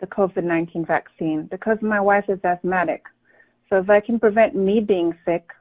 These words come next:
I can prevent her from being sick. But I'm suspicious that they're trying to get it out before the election.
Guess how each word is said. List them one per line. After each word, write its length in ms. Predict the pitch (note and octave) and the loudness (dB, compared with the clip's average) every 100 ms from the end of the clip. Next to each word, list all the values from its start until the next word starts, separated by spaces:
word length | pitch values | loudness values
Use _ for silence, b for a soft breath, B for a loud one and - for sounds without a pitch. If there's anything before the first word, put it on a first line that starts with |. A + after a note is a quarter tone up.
| _ _ | _ _
I 60 | F3 | -12
can 220 | - F3+ | -8 -8
prevent 380 | F#3+ F3 F#3+ F3 | -6 -4 -6 -4
her 200 | G3 A3 - | 2 2 2
from 180 | E3+ | -6
being 280 | D#3 D#3 D#3 - | -4 -4 -4 -6
sick. 280 | D#3 C#3+ - _ _ _ _ _ _ _ _ | -8 -8 -14 _ _ _ _ _ _ _ _
But 80 | F#3 | -2
I'm 180 | G3 G3+ | -2 -2
suspicious 520 | F#3+ - A3 G#3+ G#3+ - | -4 2 0 2 -2 -2
that 120 | F3 | -2
they're 140 | F3 | -2
trying 280 | E3+ G#3 F3+ | -4 -4 -2
to 60 | F3 | 0
get 200 | F3 E3 | 0 0
it 100 | D#3+ | 2
out 240 | F3 - | 0 0
before 320 | D#3 - E3 | -6 -6 -6
the 200 | D3+ D#3 | -4 -4
election. 680 | D#3 D#3 D3+ - D#3+ D3 E3 | -2 -2 -4 -10 -8 -8 -10